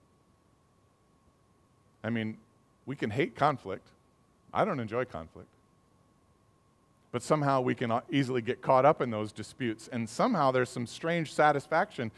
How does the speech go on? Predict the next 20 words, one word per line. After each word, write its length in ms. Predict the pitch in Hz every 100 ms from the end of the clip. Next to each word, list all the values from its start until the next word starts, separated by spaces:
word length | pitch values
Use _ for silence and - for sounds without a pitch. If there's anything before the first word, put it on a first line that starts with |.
| - 123
that 180 | 123
comes 240 | - 120 117
out 180 | 117 131
of 60 |
that, 200 | 117 107
and 120 | 101 98
our, 140 | 95 - -
our, 140 | 110
our 160 | 110 104
blood 500 | 92 - 90 104 117
pressure 420 | 139 143 - 143
goes 320 | 135 143 143
up 200 | 147 147
a 40 | 151
little 220 | 156 151
bit, 300 | 156 160 151
and 120 | 104
our 200 | 85 90
anger 400 | 92 107 123 139
flares, 720 | - 143 139 147 160 165 160